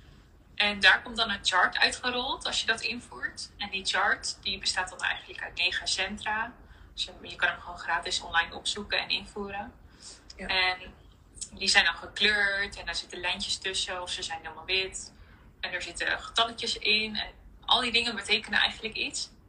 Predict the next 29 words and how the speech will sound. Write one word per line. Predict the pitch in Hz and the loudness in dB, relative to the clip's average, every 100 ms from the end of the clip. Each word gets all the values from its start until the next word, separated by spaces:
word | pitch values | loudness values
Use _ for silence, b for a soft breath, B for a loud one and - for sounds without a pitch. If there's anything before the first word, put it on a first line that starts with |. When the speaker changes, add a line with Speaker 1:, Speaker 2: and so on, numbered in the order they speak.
| - | -8
Speaker 1:
En | 190 | -4
die | 196 | -4
vertellen | - 196 202 202 196 | 2 4 6 4 4
over | 185 180 | 0 -4
jouw | 185 208 | -2 0
kwaliteiten, | 214 214 - 170 160 - 175 170 | 0 -2 -2 -2 -2 -4 -6 -6
hoe | 180 | -4
jouw | 208 214 | 0 2
energie | 208 214 - 185 175 | 2 0 -2 -2 -6
werkt, | 170 175 175 - | -6 -6 -8 -10
hoe | 190 | -8
je | 202 - - | -8 -10 -4
best | 175 175 - | 0 0 0
beslissingen | - - 185 - 160 - | -4 -4 -4 -6 -8 -8
kan | - | -10
nemen. | - - - - - B B B B B | -10 -12 -10 -12 -14 B B B B B
Ehm, | - 202 - - - - - - - | -2 0 0 -4 -10 -20 -18 -8 0
als | - | 2
je | - | 6
bezig | 202 - | 6 4
bent | 208 | 0
met | 208 | 2
manifesteren, | 202 208 - - 214 220 233 | 0 0 0 0 0 0 -2
of | 233 | -4
je | - | -2
dan | 175 | -2
heel | 175 | -4
specifiek | - 185 - - - - - | -6 0 0 0 -2 -2 -4
of | - - | -8 -10